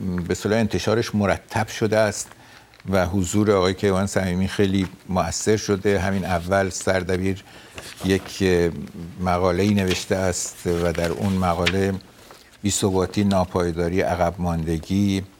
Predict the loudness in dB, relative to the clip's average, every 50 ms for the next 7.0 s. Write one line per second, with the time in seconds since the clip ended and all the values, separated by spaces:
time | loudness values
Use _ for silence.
0 | -20 -20 -20 -20 -20 -20 -20 -20 _ _ _ _ _ -4 -2 -2 0 0 0 0
1 | 0 0 0 0 -2 -2 -6 -2 0 2 2 2 2 0 0 0 0 0 0 -2
2 | 0 0 2 2 2 2 0 0 -2 -2 -4 -4 -2 -2 0 0 0 2 2 2
3 | 2 0 0 -2 -2 0 0 2 2 2 0 0 0 0 -2 -2 -2 -4 -4 -4
4 | -4 -4 -4 -6 -8 -4 -2 -2 0 0 -4 -6 -6 -6 -4 -4 -4 -6 -6 -4
5 | -2 0 0 0 0 -2 -2 0 0 0 -2 0 0 -2 -2 -2 -2 -6 -6 -4
6 | -2 -2 -2 -2 -2 -4 -6 -6 -6 -4 -4 -4 -4 -4 -6 -2 -2 -2 -2